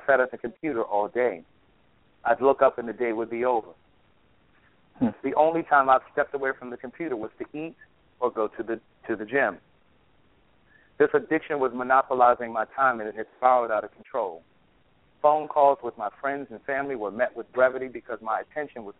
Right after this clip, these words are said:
Speaker 1: occupied by online conversations. No one could compete for my attention. I was locked in a trance, reading the messages and scrolling through the naked pictures on the other profiles. I left social gatherings early to return home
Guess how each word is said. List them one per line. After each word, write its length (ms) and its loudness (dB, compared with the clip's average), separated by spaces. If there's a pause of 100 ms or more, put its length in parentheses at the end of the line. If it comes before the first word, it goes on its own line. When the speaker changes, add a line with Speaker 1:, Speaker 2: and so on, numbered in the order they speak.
Speaker 1:
occupied 560 -2
by 200 0
online 520 -2
conversations. 720 -4 (840)
No 160 6
one 200 2
could 220 -8
compete 400 -8 (100)
for 80 -6
my 220 0
attention. 540 -10 (880)
I 100 6
was 200 -4
locked 340 2
in 100 -6
a 60 -12 (120)
trance, 280 -6 (100)
reading 340 -6
the 80 -8
messages 520 -6
and 80 -18 (120)
scrolling 300 0
through 120 -4
the 100 -10
naked 360 -8
pictures 320 -8
on 100 -6
the 200 -6
other 160 2
profiles. 640 -2 (840)
I 100 6
left 260 4 (260)
social 320 2
gatherings 520 0 (120)
early 420 2
to 60 -6
return 400 -4
home 380 2